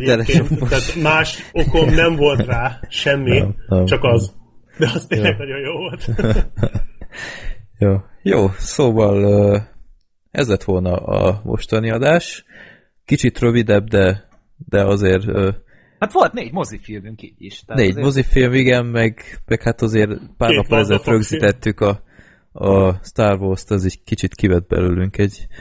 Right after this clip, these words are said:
Speaker 1: egy életenergiát. Úgyhogy találkozunk majd talán a hónap végén, vagy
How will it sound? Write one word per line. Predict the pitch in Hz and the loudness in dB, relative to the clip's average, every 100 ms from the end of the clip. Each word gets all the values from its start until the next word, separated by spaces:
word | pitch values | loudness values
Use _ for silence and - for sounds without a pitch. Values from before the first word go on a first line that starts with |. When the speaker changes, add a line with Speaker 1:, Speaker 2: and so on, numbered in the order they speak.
| - - - _ _ - | -20 -20 -20 _ _ -10
Speaker 1:
egy | - - | -6 -2
életenergiát. | 104 101 104 - - 110 107 107 113 127 143 - - - _ - - _ _ _ _ _ _ | 0 2 0 -2 0 2 2 2 2 2 0 -6 -10 -14 _ -20 -20 _ _ _ _ _ _
Úgyhogy | 123 120 131 | 0 2 2
találkozunk | - 143 104 - 107 110 107 | 4 4 2 0 -4 -4 -2
majd | 104 104 98 - - - - | 0 0 0 -2 -2 -4 -6
talán | - 104 95 95 | -2 0 2 0
a | |
hónap | 95 107 95 90 - - - | -2 -2 0 0 -2 -10 -10
végén, | 104 95 92 - 104 104 | -4 0 0 0 -2 0
vagy | 95 90 - | -2 -2 -4